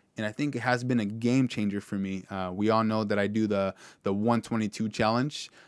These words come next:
Um, and that's really gotten me going. It, it, it keeps me going every single day. That's why I wake up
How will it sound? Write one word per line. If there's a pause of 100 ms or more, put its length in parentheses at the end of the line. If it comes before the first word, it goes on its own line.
(120)
Um, (260)
and
that's
really
gotten
me
going.
It,
it,
it
keeps
me
going
every
single
day.
That's
why
I
wake
up